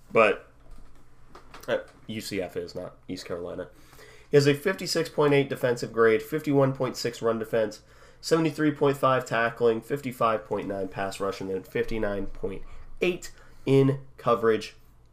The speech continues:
He's very much a box safety. He's plus tackler, good in hook zones. That's his game. <laughs> Hey, he's solid, and you can tell by the size that he's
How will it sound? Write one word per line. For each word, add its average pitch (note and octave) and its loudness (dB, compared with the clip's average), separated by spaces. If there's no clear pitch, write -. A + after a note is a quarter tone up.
He's F#3+ -2
very C#3+ 6
much C3 2
a A2 0
box G2 -2
safety. G2+ -4
He's A2 -8
plus D#3+ 4
tackler, C3 0
good A#2+ 2
in A#2+ -2
hook A2+ -2
zones. G#2 0
That's - -8
his F#2 -10
game. G#2 2
<laughs> - 0
Hey, A#2 2
he's C#3 2
solid, D3 4
and A#2+ 2
you A#2+ -2
can A#2+ -2
tell C#3 4
by B2 2
the A2+ -4
size C3+ 2
that A2 -2
he's G#2+ -6